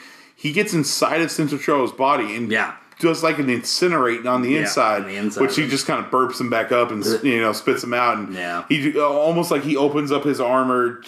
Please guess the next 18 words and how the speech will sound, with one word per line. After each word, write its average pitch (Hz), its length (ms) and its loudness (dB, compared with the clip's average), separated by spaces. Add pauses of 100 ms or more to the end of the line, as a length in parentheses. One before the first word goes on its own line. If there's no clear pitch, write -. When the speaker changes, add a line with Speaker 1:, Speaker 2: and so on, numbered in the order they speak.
Speaker 1:
kinda 139 180 0
let 123 160 2
it 120 220 -6
cool 139 400 0
it 120 180 -4
down, 127 420 0
and 117 100 -4
then 120 80 0
Speaker 2:
Yeah. - 280 -2
Speaker 1:
he's, - 80 -14
he's 120 180 -4
fine 123 360 0
after 113 320 -2
that, 95 280 -6
you 101 80 -8
know? 98 60 -4
Speaker 2:
Yeah, 85 320 -4
yeah. 87 180 -12